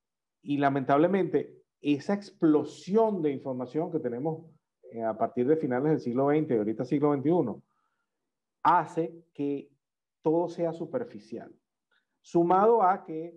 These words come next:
la propia especialización, lo que llaman la división del conocimiento, la propia división del trabajo,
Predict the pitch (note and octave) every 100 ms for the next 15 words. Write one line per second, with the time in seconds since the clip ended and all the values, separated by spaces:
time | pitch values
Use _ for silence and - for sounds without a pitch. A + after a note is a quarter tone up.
0 | E3+ C3 B2+ D3+ D3+ D#3 G3 - F3+ E3+
1 | C#3 C3 B2 B2+ - E3 F3+ D3 D3+ D3+
2 | C#3 - - - _ A2+ A#2+ D#3 C3 A#2
3 | A2+ B2 D3 D3+ D3 C3 C#3+ D3+ C3 A#2
4 | G#2 G#2 C3 C#3+ A#2+ A2+ B2+ C#3+ C#3 C3